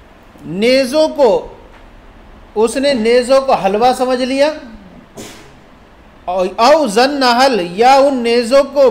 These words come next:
बरनी और आज़ार खजूरें समझ लिया। गोया कि वो ऐसा है, या तो उसने जो है वो नेज़ों को हलवा मीठी कोई चीज़ समझा, या उसने नेज़ों को बरनी और आज़ार खजूरें समझ लिया।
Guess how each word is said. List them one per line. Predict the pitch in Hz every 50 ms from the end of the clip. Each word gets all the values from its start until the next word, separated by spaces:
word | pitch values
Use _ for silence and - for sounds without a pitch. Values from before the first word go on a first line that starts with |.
| 170
बरनी | 156 175 208 208 226 233 254 277 294 302 302 277
और | 247 233 226 233 226
आज़ार | 214 208 202 202 196 202 208 220 247 269 269 254
खजूरें | - - 208 185 170 220 262 285 294
समझ | 285 285 247 208 180
लिया। | 160 156 139 131 123 117 110 - - - - _ _ _ _ _ _ - - - - - - - - _ - - - _ - - - - - - - - - - 123
गोया | 123 143 180 208 226 240 254 262
कि | 254 277
वो | 262 262 240
ऐसा | 226 220 220 220 262
है, | 262 269 254 247 240 214
या | 226 226
तो | 226 226 254
उसने | 240 233 233 262 254 269 262
जो | 254 262 240 233
है | 240 247
वो | 247 240 233 220
नेज़ों | 220 233 240 233 214 262
को | 254 247 233
हलवा | 180 190 190 190 202 226 247
मीठी | 233 202 196 202 202 240 247
कोई | 233 254 247
चीज़ | 240 247 262 254 -
समझा, | - 254 247 247 269 277 302 311 320 - - - - - - - - - - - - - - - - - - 139
या | 160 185 214 226 247 262 285 302 269
उसने | 254 254 247 233 - - 254 226 220 226 233 247 269 277 269
नेज़ों | 214 202 214 226 240 254 247 226 277 294 302
को | 262 247 240 226 226 240 240 233
बरनी | 190 185 202 208 214 220 240 262 269
और | 262 240 214
आज़ार | 196 185 185 185 170 185 196 202 214 226 254 247
खजूरें | - - 208 196 165 190 214 240 254 262 247
समझ | - 220 196 175 156
लिया। | 151 143 139 131 123 120 113